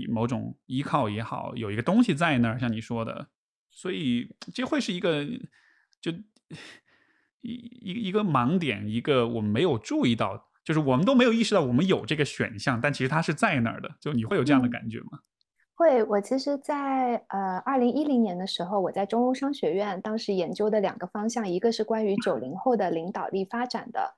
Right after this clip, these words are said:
Speaker 2: 然后另一个就更有意思了，我研究的另一个题材叫做灵性领导力，spiritual leadership。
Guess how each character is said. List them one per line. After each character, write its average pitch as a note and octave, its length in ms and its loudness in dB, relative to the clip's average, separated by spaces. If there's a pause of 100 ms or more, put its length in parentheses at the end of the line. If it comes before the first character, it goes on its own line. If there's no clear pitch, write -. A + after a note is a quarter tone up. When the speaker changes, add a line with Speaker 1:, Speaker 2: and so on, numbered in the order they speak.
(300)
Speaker 2:
然 F#3+ 140 0
后 C4+ 120 2
另 F#4+ 200 4
一 A3 140 4
个 F#3+ 180 4
就 G#3+ 120 4
更 D4 180 2
有 F3 160 4
意 E3+ 160 0
思 - 180 -6
了， D#3+ 140 -2
我 E3+ 80 0
研 E3+ 160 -2
究 A#3+ 100 2
的 B3+ 100 4
另 C4+ 200 2
一 B3 60 4
个 A3+ 100 2
题 F3 240 -6
材 D#3+ 240 -6
叫 G#3+ 200 0
做 G3 400 2 (300)
灵 F#3 260 0
性 C4 280 2
领 E3 180 -2
导 D#3 200 -2
力， D#3+ 300 -4
spiritual G#3 580 0
leadership。 G#3+ 520 2